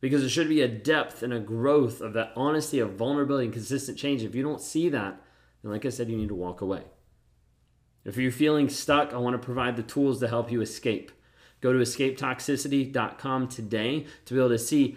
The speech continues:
how we're trying to help people break free on a daily basis. We have people going through these programs and starting to see the light at the end of the tunnel,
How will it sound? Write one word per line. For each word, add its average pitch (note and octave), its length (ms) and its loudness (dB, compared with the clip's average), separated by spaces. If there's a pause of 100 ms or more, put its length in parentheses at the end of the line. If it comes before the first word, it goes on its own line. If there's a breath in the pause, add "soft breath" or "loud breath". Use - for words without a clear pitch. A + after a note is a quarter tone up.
how C#3 300 0
we're D#3 120 4
trying D3 260 -2
to A#2+ 60 0
help A#2+ 220 -2
people B2+ 300 0
break B2 420 2
free C3 400 -2 (180 loud breath)
on B2+ 140 -2
a B2 60 -2
daily A#2+ 480 0
basis. A#2 480 -2
We G#2+ 80 -2
have A2+ 120 0
people C#3 260 0
going C3+ 420 2
through D3 220 2
these B2 140 -2
programs C3 520 2
and A#2 80 -4
starting C3 400 0
to A#2 100 -2
see F3 420 0
the D#3+ 140 4
light C#3+ 320 0
at A2+ 120 -6
the C3+ 100 0
end C3 120 0
of A#2+ 80 2
the A#2 60 -8
tunnel, D3 260 0